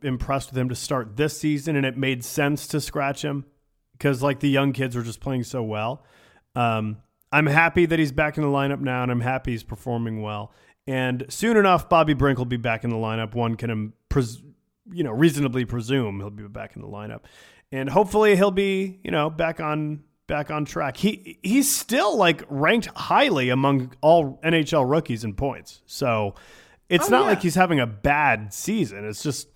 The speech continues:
Speaker 1: I feel like Torres is like, "All right, I'm seeing something in your game that I, uh, let's just nip this in the bud now.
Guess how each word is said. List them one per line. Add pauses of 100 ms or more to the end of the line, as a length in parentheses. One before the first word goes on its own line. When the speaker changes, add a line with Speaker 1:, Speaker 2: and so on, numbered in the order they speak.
(320)
Speaker 1:
I
feel
like
Torres
is
like,
"All
right,
I'm
seeing
something
in
your
game
that
I,
uh,
let's
just
nip
this
in
the
bud
now.